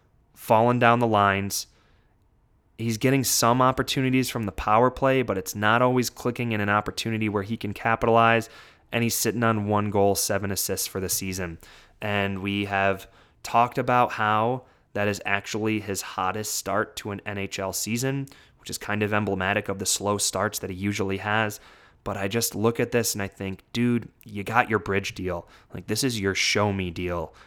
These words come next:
And right now, we're not really seeing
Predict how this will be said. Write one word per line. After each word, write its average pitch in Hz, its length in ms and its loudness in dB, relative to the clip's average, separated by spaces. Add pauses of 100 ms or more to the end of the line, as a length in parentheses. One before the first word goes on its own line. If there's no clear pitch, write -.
(160)
And 92 260 -4
right 120 240 4
now, 104 460 2 (500)
we're 95 100 -8
not 104 200 2
really 113 240 2
seeing 117 640 -2